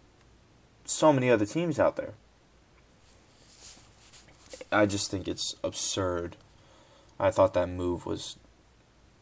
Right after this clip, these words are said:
I don't know. Very,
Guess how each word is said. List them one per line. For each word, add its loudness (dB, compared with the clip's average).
I 2
don't -4
know. -16
Very, 6